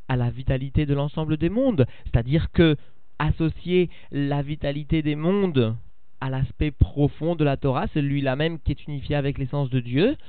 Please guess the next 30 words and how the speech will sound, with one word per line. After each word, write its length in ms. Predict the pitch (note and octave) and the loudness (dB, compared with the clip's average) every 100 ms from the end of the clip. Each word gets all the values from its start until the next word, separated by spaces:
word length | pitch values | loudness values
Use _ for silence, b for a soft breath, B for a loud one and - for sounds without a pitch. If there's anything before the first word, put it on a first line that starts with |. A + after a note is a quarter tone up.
| B - - | B -12 2
cela 500 | C#3+ B2+ A#2 A3 D#4+ - | 4 6 4 0 -2 -4
est 180 | A2 C#3 | -2 -2
un 80 | A#2 | -4
manque 380 | G2 C3+ D#3+ - | -2 -4 -4 -8
de 140 | B2 C3+ | 8 8
respect 640 | A2 A#2+ A2 - G#2+ C3+ b b | 8 0 -6 -6 -4 -4 b b
justement 560 | B2 B2+ - G#2+ G#2+ C#3+ - | -4 -4 -2 -2 -4 -6 -6
pour 220 | D#3+ C#3+ | -6 -4
cette 200 | D3 C3+ | -6 -6
lumière 440 | C#3 C3+ C3 E3+ F3 | -6 -6 -4 -4 -4
profonde 560 | - - C#3 D3+ E3+ | -6 -4 -4 -2 -2
de 60 | E3 | 0
la 100 | D3 | -2
divinité 480 | C3+ C#3 D3+ D3 F#3 | -2 -6 -6 -4 -4
qui 160 | D#3 | -4
vient 220 | C3+ E3 F#3 B B | -6 -6 -6 B B
s'unifier 640 | - D#3+ D3+ - B2 C#3+ | -10 -6 -6 -6 -4 -4
avec 400 | C#3 B2+ E3 D3+ A#2 b b | -2 0 2 0 -2 b b
la 280 | - C#3 C3+ | -6 -4 -2
profondeur 480 | - C#3+ C3 C#3+ D3+ | -2 -4 -4 -2 0
de 60 | D#3 | 0
la 120 | D#3+ | 0
Torah. 460 | F3 G3+ C#4 F#3 - - - - - | 0 0 -2 -4 -8 -12 -14 -12 -8
Parce 180 | - - | -8 -8
qu'il 120 | D3 | -8
n'y 140 | C#3+ | -4
a 100 | A#2 | 0
aucune 300 | A#2 - F#3 | 0 -2 -6
commune 360 | - C#3+ D3 C#3+ | -2 -2 -2 -2
mesure 480 | B2+ G#2+ D3 C4+ | -2 0 0 -2